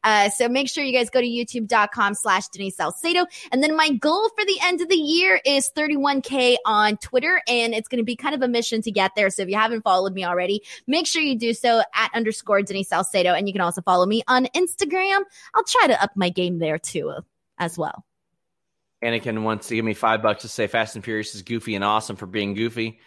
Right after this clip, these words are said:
Speaker 2: Really enjoyed the first three or four. After that, did, I didn't like Tokyo Drift.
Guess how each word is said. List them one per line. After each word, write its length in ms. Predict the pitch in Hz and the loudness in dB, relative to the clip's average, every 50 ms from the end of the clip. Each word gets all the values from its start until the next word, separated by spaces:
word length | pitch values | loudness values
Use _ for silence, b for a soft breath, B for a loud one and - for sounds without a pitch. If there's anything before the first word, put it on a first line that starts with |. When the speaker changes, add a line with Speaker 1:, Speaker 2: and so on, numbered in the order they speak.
| b b b b | b b b b
Speaker 2:
Really 280 | - 131 131 135 143 139 | -2 0 2 4 4 4
enjoyed 320 | 135 123 131 131 127 127 | 4 4 6 6 4 4
the 60 | 117 | 2
first 320 | 117 - 135 127 120 - - - _ _ - | 0 2 2 2 2 2 -2 -10 _ _ -18
three 340 | - - 113 127 123 120 120 | -10 -4 0 0 2 2 2
or 80 | 113 | 2
four. 480 | 110 - - 131 135 151 180 302 320 - _ _ _ _ _ _ _ _ _ - | 0 0 0 2 2 2 0 -2 -4 -10 _ _ _ _ _ _ _ _ _ -14
After 240 | 117 117 - - 120 | -14 -14 -14 -8 -2
that, 400 | 135 143 165 - - - - 151 | 0 0 0 0 -4 -10 -10 -6
did, 180 | 147 151 120 - B B B B | -4 -4 -4 -4 B B B B
I 60 | B | B
didn't 160 | 131 135 143 | -2 0 2
like 160 | 139 135 117 - | 2 0 0 0
Tokyo 320 | 139 131 120 - 135 127 | 0 0 2 2 0 0
Drift. 460 | 123 113 127 135 151 185 - - - | 2 2 4 4 4 2 0 -6 -16